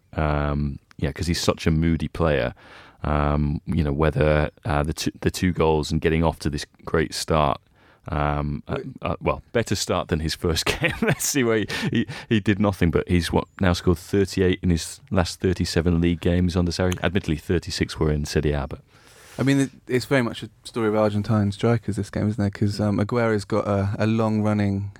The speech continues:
Speaker 2: uh, feud against David Luiz as well. He's, <laughs> he's been sent off twice for fouling Luiz.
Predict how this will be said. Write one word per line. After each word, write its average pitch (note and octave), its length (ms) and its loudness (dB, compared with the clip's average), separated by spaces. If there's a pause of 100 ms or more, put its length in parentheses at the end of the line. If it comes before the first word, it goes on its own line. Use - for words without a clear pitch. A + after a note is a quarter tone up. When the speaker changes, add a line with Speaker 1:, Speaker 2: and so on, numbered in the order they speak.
(120)
Speaker 2:
uh, G2 240 2
feud G#2+ 500 0
against G2 280 0
David G2 240 0
Luiz G2 440 2
as G2+ 120 -4
well. G#2 180 4
He's, G2+ 220 0
<laughs> - 80 -16
he's B2+ 160 2
been C3 100 4
sent A#2 180 0
off G#2 80 -4
twice A2 440 0
for - 100 -4
fouling G2 540 0
Luiz. G2 400 -2